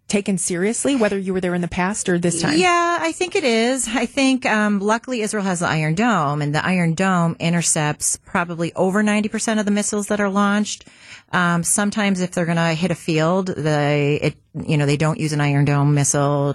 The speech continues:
Speaker 2: uh, to intercept it. If it's just gonna fall somewhere where it won't cause damage. Um, other times there are incidents where they do miss it. And so you have to take everyone seriously. And even when the Iron Dome does connect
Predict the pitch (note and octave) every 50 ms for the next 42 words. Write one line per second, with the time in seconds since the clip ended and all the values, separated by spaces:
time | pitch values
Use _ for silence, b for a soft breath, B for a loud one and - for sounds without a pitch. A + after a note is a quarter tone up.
0 | - - - D3 C#3 C#3 C#3 - A#2+ C3+ C#3 D3+ D3 - G#3+ G3+ F#3+ - - F#3
1 | F3+ F3+ F3+ - - D3+ C3 - - - - - C#3+ C3+ - D3 C#3 C#3 - -
2 | D3+ D3 C#3 C#3 C#3+ C#3 C#3+ D3 C#3+ B2 D#3 D#3+ D3+ - - D3 C3 D3 - -
3 | G3 F#3+ F#3+ F#3+ F#3 F#3 F#3 F#3 F3 - - B B B B B B B B B
4 | B - F3+ F3+ F#3 - - G3 G#3 A3 A3 - A3+ G#3+ G#3+ G#3+ F#3 G3 F#3+ -
5 | - F3 F#3 F#3+ - F3 - - F#3 F3+ - F3+ F3+ D#3+ D#3+ E3 D3+ F#3 B3 D4
6 | A3 D#3+ - - - - - - D#3 F#3+ G#3 - - B B B B B B B
7 | B - F#3 - G#3 G3+ G3+ G3 G#3 B3 C#4 D4 - B3+ - C4+ C4 B3+ A#3 G#3+
8 | A3+ G#3 G#3 G3+ G3 - - E3 E3 E3 E3 - - E3 E3+ E3 - - F#3+ -
9 | - - A#3+ B3+ C#4+ C4+ B3+ A#3 G#3+ - - F#3+ F#3+ F#3+ F3+ F3+ F3 F3 E3+ E3+
10 | E3 - - E3 D#3+ E3+ E3+ - - - E3 D3+ C#3 D#3 F3 - - - -